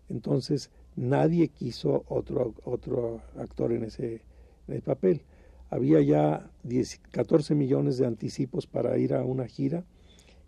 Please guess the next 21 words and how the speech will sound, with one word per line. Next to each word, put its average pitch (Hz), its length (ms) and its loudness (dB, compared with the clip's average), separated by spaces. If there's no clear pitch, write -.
y 143 260 2
hubo 143 260 4
que 139 100 2
devolverlos 127 640 0
porque - 440 -4
no 131 180 0
se 135 120 0
conformaron 127 580 0
con, 120 280 -2
con 117 320 -4
otros 131 320 -2
actores 135 440 0
muy 135 180 2
buenos 139 400 -2
que - 60 -8
fueron 131 300 0
propuestos. - 540 -2
Querían 139 360 0
que - 80 -14
fuera 139 240 2
precisamente 131 1080 -4